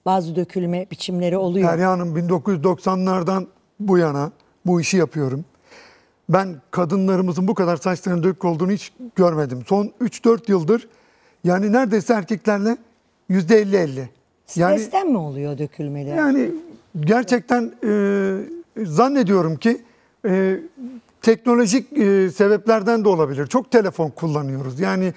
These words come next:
Speaker 2: radyasyon var, ne bileyim stres var. Yani, e,
Speaker 1: Çok mu
Speaker 2: yanlış
Speaker 1: görülüyor
Speaker 2: yıkama
Speaker 1: bu
Speaker 2: var.
Speaker 1: ara?
Speaker 2: Yanlış, e, ku-,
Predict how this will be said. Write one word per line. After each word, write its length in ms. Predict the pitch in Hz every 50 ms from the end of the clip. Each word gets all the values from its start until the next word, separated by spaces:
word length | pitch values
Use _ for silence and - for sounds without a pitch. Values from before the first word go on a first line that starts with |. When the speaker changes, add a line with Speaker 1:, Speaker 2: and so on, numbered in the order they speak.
| - - - - -
Speaker 2:
radyasyon 640 | - 208 220 175 185 214 196 - - 226 202 202 190
var, 240 | 185 190 185 165 - _ - - - - _ -
ne 160 | 180 208 220
bileyim 180 | 208 196 196 170
stres 520 | - - 196 175 - 196 208 202 - -
var. 280 | 180 190 185 180 160 - - _ _ _ _ _ -
Yani, 440 | 160 165 185 185 190 190 190 185 - - -
e, 40 |
Speaker 1:
Çok 140 | 208 185 202
mu 60 | 185 185 175
Speaker 2:
yanlış 200 | 208 214 214 254 226
Speaker 1:
görülüyor 220 | 208 214 196 185
Speaker 2:
yıkama 260 | 190 180 202 202 190
Speaker 1:
bu 40 | 185
Speaker 2:
var. 140 | 170 190 190 190
Speaker 1:
ara? 160 | 160 156 156 - _ _ _ _ -
Speaker 2:
Yanlış, 580 | 156 175 185 196 202 202 208 190 - - - _ _ - 240 262
e, 40 |
ku-, 420 | 220 190 190 190 - - 208 214